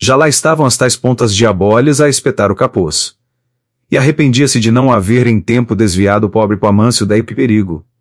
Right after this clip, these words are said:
Andara mal. Devia prevenir nela. Devia ter dado qual-, qualquer providência a esse respeito.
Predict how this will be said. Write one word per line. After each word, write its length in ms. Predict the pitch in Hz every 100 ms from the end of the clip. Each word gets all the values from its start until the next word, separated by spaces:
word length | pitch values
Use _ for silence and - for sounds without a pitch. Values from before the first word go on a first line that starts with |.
| _ _
Andara 320 | 110 110 135 139
mal. 460 | 98 80 73 _ _ _
Devia 360 | 101 104 113 143
prevenir 380 | - 107 110 113
nela. 400 | 104 95 76 71 _ _ _ -
Devia 320 | 123 120 156
ter 160 | 131 98
dado 300 | 120 127 123
qual-, 180 | 123
qualquer 400 | 110 120 123 117
providência 680 | 110 160 135 98 120 131 151
a 80 | 123
esse 240 | 110 - 107
respeito. 600 | 98 - 82 69 -